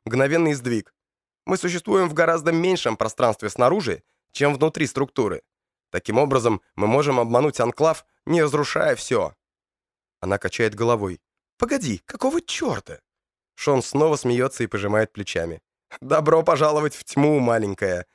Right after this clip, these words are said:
Дерьмо не обязательно должно иметь смысл. Оно просто должно работать". Матильда поворачивается к Джеймсу, но тот молча оглядывает комнату.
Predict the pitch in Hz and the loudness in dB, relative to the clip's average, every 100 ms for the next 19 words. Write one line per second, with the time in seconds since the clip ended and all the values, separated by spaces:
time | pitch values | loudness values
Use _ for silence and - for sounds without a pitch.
0 | _ _ _ - 110 123 135 123 120 113 | _ _ _ -4 0 2 2 2 0 0
1 | 117 156 - 107 104 104 101 107 104 104 | 0 0 0 -4 -2 -2 0 0 2 -2
2 | - 110 98 85 90 _ _ _ _ - | -4 -6 -6 -8 -16 _ _ _ _ 0
3 | 220 104 117 160 - 143 117 95 113 113 | 0 0 0 0 0 0 0 0 2 2
4 | 98 101 92 - _ _ _ _ _ _ | 0 -4 -6 -14 _ _ _ _ _ _
5 | - 90 143 135 113 101 107 113 98 98 | -10 -6 -4 -4 -2 0 2 0 -2 -6
6 | 104 98 143 175 - 143 - _ _ 110 | -6 -2 -2 -2 -2 -6 -6 _ _ -2
7 | 107 - 165 104 104 127 - 131 123 104 | 0 0 -2 0 2 2 2 0 0 0
8 | 101 104 120 - 110 95 - 76 | -2 -2 -4 -2 -4 -4 -12 -18